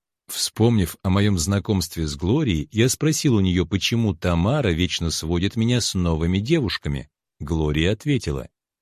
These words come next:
Перед тем, как познакомить с вами меня, Тамара сказала: "Сейчас я представлю тебя настоящему транжире".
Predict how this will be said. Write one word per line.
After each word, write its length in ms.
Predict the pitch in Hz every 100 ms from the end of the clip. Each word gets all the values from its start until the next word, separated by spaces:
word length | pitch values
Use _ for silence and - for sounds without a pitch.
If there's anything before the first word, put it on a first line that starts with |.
| _
Перед 300 | - 87 110
тем, 260 | - 139 110
как 220 | 87 82
познакомить 760 | - 82 90 95 117 101 80 -
с 160 | - -
вами 320 | 80 90 82
меня, 600 | 73 73 69 80 135 113 - _ _
Тамара 380 | 87 82 85 98
сказала: 640 | 107 - 160 143 104 62 - _ _
"Сейчас 800 | - - 80 - - 98 135 -
я 160 | 98
представлю 760 | 82 82 78 - - 76 73 104
тебя 440 | - 127 135 143 -
настоящему 1160 | 101 95 - 90 76 71 65 - - 80 85
транжире". 840 | 82 101 120 127 131 196 135 71